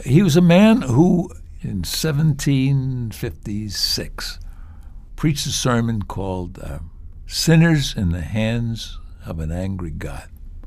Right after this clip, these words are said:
It was a strange sermon for a man like, uh, Jonathan Edwards to preach. But he preached it with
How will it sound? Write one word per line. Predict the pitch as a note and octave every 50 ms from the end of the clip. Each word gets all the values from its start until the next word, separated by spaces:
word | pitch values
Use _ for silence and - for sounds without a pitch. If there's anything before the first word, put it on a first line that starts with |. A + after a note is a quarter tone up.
| - - - - - - - - - -
It | -
was | A2+ G2+
a | -
strange | - - G3+ G3+ G#3 F3+ -
sermon | - - - D2 D2 F2 D3+ C3
for | - - G#2+
a | F2+
man | E2 F2 F#2+ F#2+ F2+ F2+
like, | F2+ F2+ F2+ E2+ - - - G2
uh, | E2 E2 E2+ F2 -
Jonathan | - F2+ F#2 G2+ F#2 D#2+ D2 - F#2+ F#2
Edwards | F#2 - G#1 - F#2 - - -
to | -
preach. | - - - - - - - - - - - - - - - - - - - - - - - - - - - - - - - - - - - -
But | - A2+
he | A#2 A2
preached | - - - D3 E3+ C#3+ - F3+
it | D#3+ -
with | - A#2 G2+ -